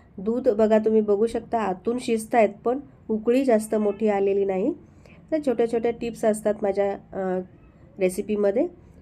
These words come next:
रेसिपी शेवटपर्यंत बघा. हे बघा, बघू शकता तुम्ही, अशा पद्धतीने हे छान घट्टही झालं आहे. मगाशी एकदम पातळ होतं, आता बघू शकता शेवया शिजल्या की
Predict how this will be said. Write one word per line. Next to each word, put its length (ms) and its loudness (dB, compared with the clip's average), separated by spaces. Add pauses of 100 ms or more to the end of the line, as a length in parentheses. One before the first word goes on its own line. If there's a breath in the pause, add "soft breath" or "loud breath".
(120)
रेसिपी 340 -2
शेवटपर्यंत 680 0
बघा. 320 0 (1040)
हे 60 -2
बघा, 220 -2
बघू 280 -2
शकता 300 -2
तुम्ही, 240 0
अशा 200 -2
पद्धतीने 500 -2
हे 220 -2 (640)
छान 180 2
घट्टही 460 4
झालं 260 2
आहे. 140 2
मगाशी 500 -2
एकदम 300 0
पातळ 400 -2
होतं, 240 0 (500 loud breath)
आता 160 0
बघू 240 2
शकता 380 -2
शेवया 440 2
शिजल्या 360 0
की 200 -2